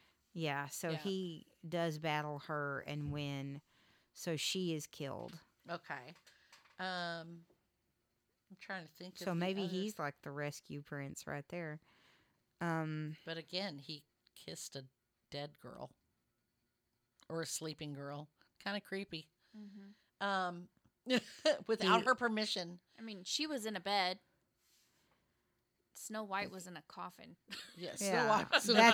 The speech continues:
Speaker 2: coffin,
Speaker 1: true.
Speaker 2: right.
Speaker 1: They're both kissing dead girls, yeah.
Speaker 2: Eee.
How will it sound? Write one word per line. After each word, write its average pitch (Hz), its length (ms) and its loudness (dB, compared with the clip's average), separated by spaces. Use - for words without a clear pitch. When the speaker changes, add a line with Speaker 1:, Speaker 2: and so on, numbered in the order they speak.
Speaker 2:
coffin, 220 120 6
Speaker 1:
true. 226 440 12
Speaker 2:
right. 180 100 6
Speaker 1:
They're 190 240 10
both 185 600 6
kissing 165 380 0
dead 160 280 0
girls, 151 400 -2
yeah. 151 360 0
Speaker 2:
Eee. 226 520 -6